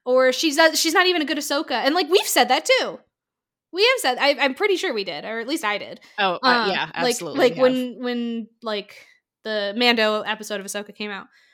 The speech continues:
Speaker 1: or whatever the fuck. Um, <laughs>
Speaker 2: <laughs>
Speaker 1: shut up.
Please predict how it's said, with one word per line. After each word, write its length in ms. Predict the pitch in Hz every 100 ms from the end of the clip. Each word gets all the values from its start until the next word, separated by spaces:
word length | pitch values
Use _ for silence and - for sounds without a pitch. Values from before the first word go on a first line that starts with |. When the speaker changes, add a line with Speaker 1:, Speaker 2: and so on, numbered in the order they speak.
| _ _
Speaker 1:
or 60 | 220
whatever 480 | 220 214 208 190 190 -
the 80 | 208
fuck. 220 | 190 - _ _ _ -
Um, 460 | 226 208 202 185 240
<laughs> 680 | - - 359 320 320 523
Speaker 2:
<laughs> 360 | 494 508 622 -
Speaker 1:
shut 220 | - -
up. 120 | -